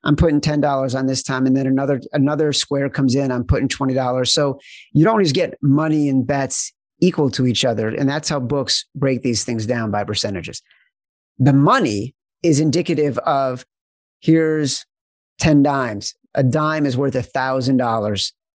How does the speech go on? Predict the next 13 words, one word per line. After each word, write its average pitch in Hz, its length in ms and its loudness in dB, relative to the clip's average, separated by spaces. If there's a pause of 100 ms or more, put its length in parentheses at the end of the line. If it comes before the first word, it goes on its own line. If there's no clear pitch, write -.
(120)
when 135 220 4
bettors 123 360 -2
are 113 80 -2
putting 120 240 -2
that 117 140 -4
money 107 220 -4
down, 95 280 -4
right? 107 220 -4
That's 127 280 -2
the, 131 360 0
that's 139 320 -4
the 147 60 -2
vernacular. 113 640 -2